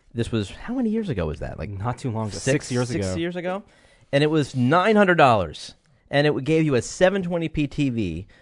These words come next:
Speaker 1: that was, you know,
Speaker 2: oled. Dual
Speaker 1: <laughs> it was
Speaker 2: oled.
Speaker 1: right, it was, like, way off here in the distance, and it moved with your head. Of course, there was nothing
Speaker 2: Mm-hmm.
Speaker 1: virtual reality about it.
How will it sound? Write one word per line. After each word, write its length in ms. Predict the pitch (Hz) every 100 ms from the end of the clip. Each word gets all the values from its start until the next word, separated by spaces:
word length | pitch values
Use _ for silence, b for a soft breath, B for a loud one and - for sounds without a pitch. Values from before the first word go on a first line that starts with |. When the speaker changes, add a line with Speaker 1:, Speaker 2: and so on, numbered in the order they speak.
| b
Speaker 1:
that 120 | 117 110
was, 120 | 107 -
you 180 | 123 185
know, 80 | 151
Speaker 2:
oled. 220 | 139 131 _ -
Dual 320 | 131 170 185
Speaker 1:
<laughs> 60 | 170
it 60 | 180
was 240 | 139 127
Speaker 2:
oled. 20 |
Speaker 1:
right, 180 | 156 135
it 40 |
was, 160 | 127 123
like, 120 | 123 120
way 160 | 139
off 180 | 156 151
here 140 | 147 131
in 80 |
the 60 | 117
distance, 440 | 101 101 107 101 -
and 160 | 113
it 120 | 117 -
moved 360 | 113 131 139
with 180 | 131 131
your 120 | 135
head. 280 | 117 80 82
Of 80 | -
course, 180 | - 104
there 80 | 110
was 100 | 101
nothing 440 | 120 139 143 117
Speaker 2:
Mm-hmm. 60 | 92
Speaker 1:
virtual 280 | 95 90 90
reality 260 | 82 78
about 240 | 73 73
it. 100 | -